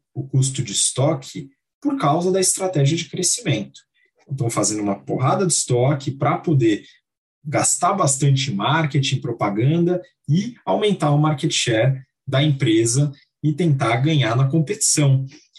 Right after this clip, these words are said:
Essa estratégia de crescimento com caixa robusto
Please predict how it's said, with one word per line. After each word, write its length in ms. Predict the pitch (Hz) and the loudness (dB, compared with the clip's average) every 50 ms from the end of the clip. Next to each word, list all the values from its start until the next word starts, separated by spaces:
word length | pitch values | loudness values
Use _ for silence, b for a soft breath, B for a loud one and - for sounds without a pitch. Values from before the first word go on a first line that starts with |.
| B _ - | B _ -2
Essa 240 | 196 277 302 285 - | 0 0 0 2 0
estratégia 840 | - - - 131 110 - - - 117 120 151 180 175 135 110 101 95 | -2 -2 -2 -2 -2 -2 -2 -2 0 0 2 2 2 2 0 -2 -2
de 160 | 95 - - | -4 -8 -4
crescimento 840 | - 127 120 - - - - 101 104 131 165 175 135 - - 143 - _ _ _ _ | 0 0 0 0 0 -2 -2 -2 0 0 0 0 -2 -4 -8 -12 -12 _ _ _ _
com 280 | - - - 302 320 - | -2 -2 0 0 -2 -4
caixa 440 | - - 135 135 135 135 - 135 | -2 -2 0 2 2 0 0 -2
robusto 880 | 131 - 117 113 104 98 95 113 135 135 - - - - - - - - | -2 -2 -2 -2 -2 -2 0 -2 0 0 0 -2 -4 -4 -6 -12 -12 -12